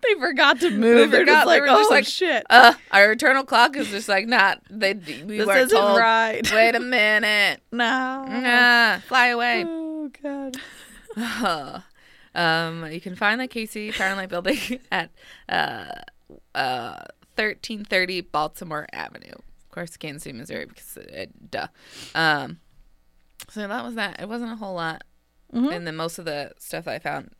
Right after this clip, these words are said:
Speaker 2: all said the same thing and gave me the same amount of
Speaker 1: No, I didn't
Speaker 2: information.
Speaker 1: even know that was, like, a haunted building. I just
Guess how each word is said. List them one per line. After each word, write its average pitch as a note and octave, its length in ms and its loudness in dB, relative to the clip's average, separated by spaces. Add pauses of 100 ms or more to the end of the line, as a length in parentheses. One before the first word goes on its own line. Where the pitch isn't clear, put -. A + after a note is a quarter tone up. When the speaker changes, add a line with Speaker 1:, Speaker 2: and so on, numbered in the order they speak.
(120)
Speaker 2:
all C#3 160 -6
said C#3+ 200 -10
the C3 80 -10
same B2 260 -14
thing A#2 220 -16
and A2 120 -18
gave - 140 -12
me - 180 -18
the B1 80 -18
same - 220 -18
amount - 220 -20
of - 100 -20 (100)
Speaker 1:
No, A#3+ 100 -4
I C4 120 -4
didn't B3 80 -4 (100)
Speaker 2:
information. E4 80 -8
Speaker 1:
even G3+ 120 -6
know F3 100 -8
that F#3+ 180 -14
was, G3 220 -12 (120)
like, F3 180 -10
a G3+ 40 -14
haunted F#3+ 420 -14
building. F#3+ 440 -12
I G#3+ 100 -4
just G4+ 80 -6